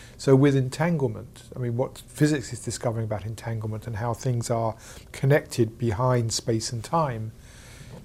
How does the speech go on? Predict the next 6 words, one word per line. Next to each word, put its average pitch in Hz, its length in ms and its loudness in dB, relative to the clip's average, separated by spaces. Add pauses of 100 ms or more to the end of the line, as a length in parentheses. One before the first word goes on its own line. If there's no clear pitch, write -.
(1400)
you 156 200 4
find 175 720 6
spiritual 151 480 2
traditions - 640 -2
talking 175 460 4
about 113 460 -2